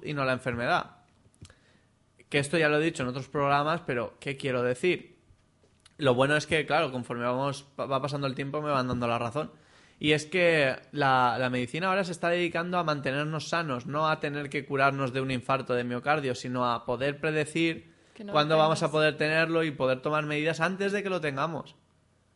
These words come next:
Speaker 1: Porque esto es un paso, pero el primer paso es saber que lo vamos a tener. Pero luego después de esto irá, vale, y cuando sabemos que podemos tener o que podemos tener cierto riesgo, ¿qué hacemos?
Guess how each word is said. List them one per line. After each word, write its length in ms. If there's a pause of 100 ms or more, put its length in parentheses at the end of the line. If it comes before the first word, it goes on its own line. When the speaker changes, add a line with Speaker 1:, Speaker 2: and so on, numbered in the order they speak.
(140)
Speaker 1:
Porque 220
esto 160
es 100
un 120
paso, 380
pero 120
el 60
primer 240
paso 180
es 60
saber 220
que 60
lo 80
vamos 240
a 80
tener. 360 (340)
Pero 120
luego 200
después 280
de 100
esto 360
irá, 380 (120)
vale, 300
y 80
cuando 280
sabemos 460
que 60
podemos 440
tener 320
o 80
que 120
podemos 500
tener 260
cierto 400
riesgo, 640 (920)
¿qué 80
hacemos? 480